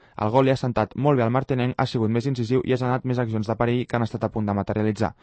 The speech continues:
com un pal al minut seixanta. En una acció de servei de banda, penjada a l'àrea, ha tornat a defensar malament el Sanku i el martinenc ha aconseguit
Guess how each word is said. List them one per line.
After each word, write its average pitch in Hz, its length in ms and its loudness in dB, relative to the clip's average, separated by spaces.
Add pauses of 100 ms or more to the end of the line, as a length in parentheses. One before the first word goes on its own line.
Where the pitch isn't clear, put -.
(160)
com 113 160 0
un 110 140 -2
pal 117 160 4
al 104 80 0
minut 110 180 0
seixanta. - 460 -10 (380)
En 123 100 -2
una 120 80 4
acció 110 160 0
de 104 80 -2
servei 107 200 2
de 117 120 4
banda, 139 360 0 (300)
penjada 135 380 2
a - 20 4
l'àrea, 127 220 4
ha - 80 -2
tornat 131 180 0
a 123 80 2
defensar 117 300 -4
malament 117 320 0
el 117 100 -4
Sanku 135 340 2
i 131 120 2
el 123 80 0
martinenc 117 320 0
ha 117 100 0
aconseguit 113 460 -2